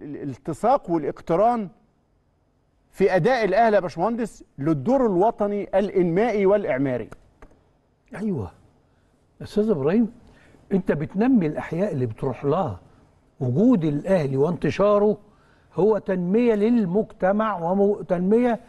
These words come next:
Speaker 1: أيوة.
Speaker 2: للحركة العمرانية، وتنمية في قيمة الأراضي، وتنمية للخدمات التي تقدم.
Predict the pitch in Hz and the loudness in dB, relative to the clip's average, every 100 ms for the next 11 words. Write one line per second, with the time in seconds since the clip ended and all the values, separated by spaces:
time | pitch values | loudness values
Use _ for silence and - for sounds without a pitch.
0 | - - 214 185 160 - 226 240 - 240 | -6 -2 0 0 -2 -2 -2 -2 -2 -4
1 | 208 _ _ _ - 185 180 202 185 190 | -4 _ _ _ -4 -2 0 0 2 2
2 | 196 220 151 120 - _ _ _ _ _ | 2 0 -2 -8 -14 _ _ _ _ _
3 | _ - 170 214 196 196 262 277 277 247 | _ -4 0 2 2 2 2 2 0 -2
4 | - _ _ _ - 202 208 - 277 302 | -10 _ _ _ 0 2 2 0 0 0
5 | 294 220 208 202 226 269 175 139 - _ | 0 0 0 0 2 0 -2 -6 -10 _
6 | _ _ _ _ _ - 175 175 202 208 | _ _ _ _ _ -2 0 2 2 2
7 | 277 277 254 294 269 - 202 214 240 262 | 2 2 2 0 0 0 0 0 0 -2
8 | 214 208 254 226 - 202 - 269 247 165 | -2 -2 -2 -2 -2 -2 0 -2 -2 -4
9 | 135 | -4